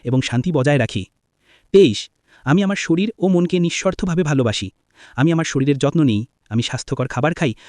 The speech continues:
পর্যাপ্ত ঘুমাই এবং আমার মানসিক স্বাস্থ্যকে গুরুত্ব দিই। আমার শরীর রোগমুক্ত এবং শক্তিশালী। চব্বিশ,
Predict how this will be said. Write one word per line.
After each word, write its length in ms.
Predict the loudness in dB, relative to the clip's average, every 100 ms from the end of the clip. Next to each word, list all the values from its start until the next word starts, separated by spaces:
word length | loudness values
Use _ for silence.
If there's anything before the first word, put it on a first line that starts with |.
| -6
পর্যাপ্ত 300 | -2 -2 -2 -4
ঘুমাই 360 | 0 0 0 -2 _ -2
এবং 160 | 0 0
আমার 160 | 0 0
মানসিক 320 | 0 -2 -6
স্বাস্থ্যকে 400 | -8 -10 -6 -2
গুরুত্ব 260 | 0 2 2
দিই। 180 | 0 -2 -8 _ _ -6
আমার 180 | -2 -2
শরীর 280 | 0 0 4
রোগমুক্ত 400 | 4 4 0 -2 -4 _ _ -2
এবং 160 | -2 -2
শক্তিশালী। 500 | -2 -2 -2 -4 -6 _ _ _ _ _
চব্বিশ, 320 | 0 0 0